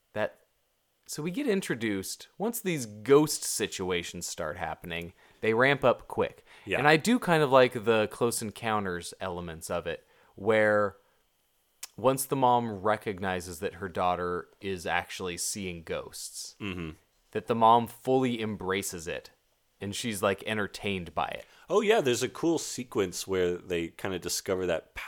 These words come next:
Speaker 2: that energy in the kitchen, right?
Speaker 1: Yeah.
Speaker 2: And they're scooting around, and the chairs are stacking themselves. Yeah,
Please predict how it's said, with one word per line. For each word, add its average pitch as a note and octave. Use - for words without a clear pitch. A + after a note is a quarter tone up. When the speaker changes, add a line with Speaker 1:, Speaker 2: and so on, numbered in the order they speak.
Speaker 2:
that D#2+
energy G2+
in E2+
the D#2
kitchen, D#2
right? E2
Speaker 1:
Yeah. A2+
Speaker 2:
And E2
they're E2
scooting F#2
around, F2+
and E2+
the D#2+
chairs F2
are E2+
stacking E2
themselves. E2+
Yeah, E2+